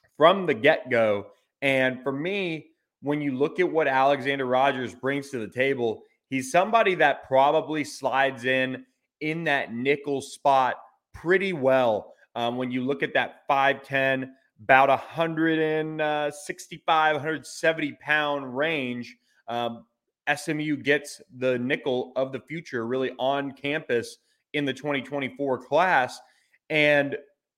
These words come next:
you look at what he brings to the table. He's got some encouraging track times. That's why you see On Three being highest on him with that eighty-seven grade that we've got, just knocking on the door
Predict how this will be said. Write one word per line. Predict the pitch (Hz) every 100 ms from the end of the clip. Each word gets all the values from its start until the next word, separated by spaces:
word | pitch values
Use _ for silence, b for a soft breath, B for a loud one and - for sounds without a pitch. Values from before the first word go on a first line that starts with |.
| _ -
you | 143
look | 135 170 185
at | 156
what | 151 143
he | 139
brings | 139 139 139 127
to | 131
the | 117
table. | 110 101 104
He's | 110 113
got | 127 123
some | 131
encouraging | 110 101 139 147 143 135
track | 135 123 120
times. | 127 120 117 113
That's | 123 127
why | 131 123
you | 123 120
see | - 127 120
On | 117 123 120
Three | 120 131 123 117 110 _ _ _ -
being | 147 131
highest | 104 131 139 131 117 143
on | 160 170
him | 123 123
with | 120 120
that | 117 117 -
eighty-seven | 135 139 127 - - 143 135 117
grade | 104 127 135 127
that | 117 104
we've | 123 104
got, | 117 120 117 - B B -
just | 196 202
knocking | 170 170 165 143
on | 143
the | 127
door | 131 135 131 123